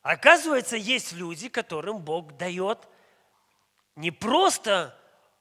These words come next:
трудиться, питать, согревать, но даже Соломон в своей мудрости, он увидел и говорит, что кому-то дается богатство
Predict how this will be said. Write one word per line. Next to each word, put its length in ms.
трудиться, 680
питать, 920
согревать, 1080
но 240
даже 400
Соломон 920
в 40
своей 380
мудрости, 560
он 160
увидел 580
и 140
говорит, 420
что 220
кому-то 540
дается 460
богатство 960